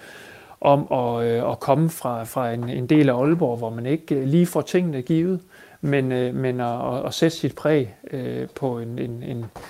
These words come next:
helt ekstraordinær måde, øh, i dansk erhvervsliv. Øh, og de to historier der, det, det, det var bare et match fra starten af, og, øh, og der, der, der har vi endnu flere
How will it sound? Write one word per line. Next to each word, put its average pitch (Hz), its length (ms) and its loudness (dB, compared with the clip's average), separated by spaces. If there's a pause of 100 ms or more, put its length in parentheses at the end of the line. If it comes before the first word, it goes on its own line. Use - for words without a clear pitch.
(180)
helt 151 280 4
ekstraordinær 120 640 -2
måde, 139 340 2 (140)
øh, 123 140 -4
i 131 80 -2
dansk 139 280 -2
erhvervsliv. 131 520 -4 (600)
Øh, 123 220 -2
og - 160 0
de 175 80 8
to 170 200 8
historier 135 500 4
der, 127 140 4
det, 135 400 2
det, 143 260 2
det 147 100 6
var 120 440 0 (260)
bare 139 140 4
et 139 80 0
match 135 340 -2
fra 117 100 -12
starten 135 400 0
af, 127 180 -4 (140)
og, 123 300 -4
øh, 131 200 -8 (1200)
og 131 440 -2
der, 147 320 6
der, 147 220 6 (180)
der 160 80 10
har 139 100 4
vi 131 300 4
endnu 143 120 4
flere 135 340 2